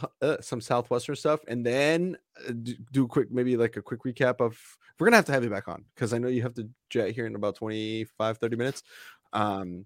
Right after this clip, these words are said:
so I wanna get some of your Southwestern experience in. How did you get recruited? Your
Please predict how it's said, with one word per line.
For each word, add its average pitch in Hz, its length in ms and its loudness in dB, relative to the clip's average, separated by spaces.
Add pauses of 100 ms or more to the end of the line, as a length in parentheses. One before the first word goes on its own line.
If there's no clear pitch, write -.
(140)
so - 180 2
I 110 40 4
wanna 120 220 4
get 120 220 2
some 120 160 2
of 117 100 2
your 113 140 2
Southwestern 110 560 -2
experience 104 520 -4
in. 101 200 -4
How 123 160 -2
did 120 160 0
you 117 60 -4
get 117 100 0
recruited? 113 600 2
Your 95 180 -2